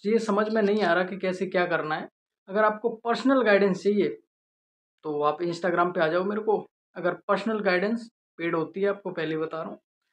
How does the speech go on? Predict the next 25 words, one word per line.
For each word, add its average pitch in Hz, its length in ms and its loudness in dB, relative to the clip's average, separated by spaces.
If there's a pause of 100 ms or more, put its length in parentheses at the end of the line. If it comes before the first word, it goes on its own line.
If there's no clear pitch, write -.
(160)
अगर 208 100 4
आपको 208 240 2
वैसे 233 280 4
कुछ 254 180 -6
पूछना 185 340 -4
है 254 80 -4
तो 247 100 -4
Instagram 196 440 -2
पे 214 80 -4
वैसे 170 260 -4
भी 160 80 -6
पूछ 156 220 -10
सकते 175 220 -8
हो। 208 60 -2
अगर 202 120 4
आपको 196 240 0
रिप्लाई 196 380 2
नहीं 190 160 0
मिल 185 180 0
रहा 190 100 0 (580)
तो 208 40 -8
दोबारा 208 340 6
कर 160 180 2
दीजिए, 139 320 -10 (380)
Importantly 175 680 2